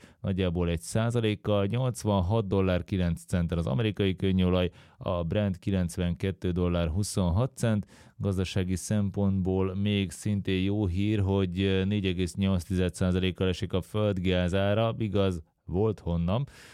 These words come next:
kétszáz euró alatt, százkilencvenhét eurón jelen pillanatban a földgáz jegyzésára.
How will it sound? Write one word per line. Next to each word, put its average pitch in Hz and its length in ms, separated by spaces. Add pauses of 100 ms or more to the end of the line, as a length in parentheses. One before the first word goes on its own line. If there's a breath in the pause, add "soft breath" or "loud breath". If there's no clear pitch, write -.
(140 loud breath)
kétszáz 104 540
euró 90 260
alatt, 110 460
százkilencvenhét 90 1400
eurón 78 380
jelen 80 300
pillanatban 80 480
a 82 180
földgáz 80 680
jegyzésára. 87 800